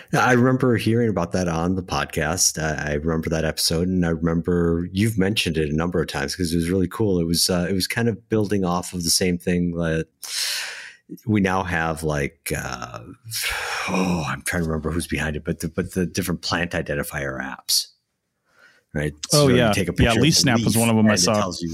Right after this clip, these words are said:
Speaker 1: yes,
Speaker 2: Yeah.
Speaker 1: that's one. That, that was the big one, but there have been dozens of these sorts of things, probably bird ones, but definitely a lot of plant ones, identifying flowers and leaves and such.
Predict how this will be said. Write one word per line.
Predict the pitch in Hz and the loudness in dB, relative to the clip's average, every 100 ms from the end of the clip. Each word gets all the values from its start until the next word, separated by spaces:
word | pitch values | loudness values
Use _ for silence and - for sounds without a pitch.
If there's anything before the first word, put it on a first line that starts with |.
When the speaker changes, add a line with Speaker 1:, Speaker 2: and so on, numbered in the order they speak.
| 76 - - | -8 -12 -4
Speaker 1:
yes, | 113 - - | -2 0 -2
Speaker 2:
Yeah. | 131 117 | 2 2
Speaker 1:
that's | 107 - | 2 -2
one. | 76 69 69 | -8 -12 -8
That, | 80 - _ _ | -8 -8 _ _
that | 92 90 | -6 -4
was | 85 | -6
the | 82 | -8
big | 80 76 | -8 -6
one, | 76 76 | -8 -8
but | 92 | -6
there | 107 | -4
have | |
been | 92 87 78 | -2 -4 -4
dozens | - 85 82 76 - | -6 -4 -4 -6 -10
of | 71 | -10
these | - - | -8 -6
sorts | - 151 | -6 -8
of | - | -16
things, | - 156 151 | -12 -12 -12
probably | - - 80 80 | -10 -12 -10 -14
bird | - 78 80 78 | -12 -12 -12 -12
ones, | 78 76 - | -14 -12 -12
but | 82 | -10
definitely | 95 - 80 | -10 -10 -10
a | 78 | -10
lot | 78 78 | -12 -14
of | - | -6
plant | 85 85 - | -4 -4 -4
ones, | 76 78 - - - - - | -4 -2 -4 -8 -14 -14 -4
identifying | 80 80 78 80 73 | -2 -2 -4 -4 -6
flowers | - 76 76 73 - | -4 -4 -2 -2 -2
and | 71 | -4
leaves | 73 71 - | -6 -6 -6
and | 65 | -6
such. | - 65 65 | -6 -6 -6